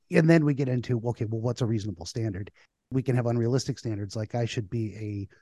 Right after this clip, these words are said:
perfect angel in perfect control of my emotions at all times. And if I ever slip, even slightly, I must flagellate to the point of drawing blood. And that's probably not a good extreme <laughs> to go to, in my, in my, in my opinion. Yeah.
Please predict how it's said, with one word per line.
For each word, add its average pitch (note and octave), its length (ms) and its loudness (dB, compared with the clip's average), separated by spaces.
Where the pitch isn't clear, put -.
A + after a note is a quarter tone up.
perfect E3 240 -2
angel C3+ 500 4
in B2 260 -2
perfect - 340 -4
control B2+ 540 0
of G#2 100 -4
my A#2 160 0
emotions A#2 480 -2
at G#2+ 100 -4
all B2 220 0
times. A#2 440 -2
And A2+ 120 0
if A2+ 140 -4
I A2+ 220 -2
ever D#3 320 2
slip, A#2+ 360 -2
even B2+ 220 -4
slightly, A#2 600 0
I A#2 200 -2
must A#2 380 -2
flagellate B2 640 0
to B2 80 -2
the A2+ 80 -2
point B2+ 260 -2
of G#2+ 220 -6
drawing A2+ 320 0
blood. A2 420 -2
And A2+ 260 -10
that's A2+ 300 -6
probably C3+ 640 4
not D#3 240 4
a C3+ 40 4
good B2 140 4
extreme A2 500 -4
<laughs> - 100 -6
to G#3 100 10
go - 160 4
to, - 400 8
in - 160 10
my, F#4 160 10
in F#3 220 8
my, D#3+ 180 6
in D#3+ 100 6
my D#3 120 6
opinion. C3+ 480 0
Yeah. A2+ 200 -4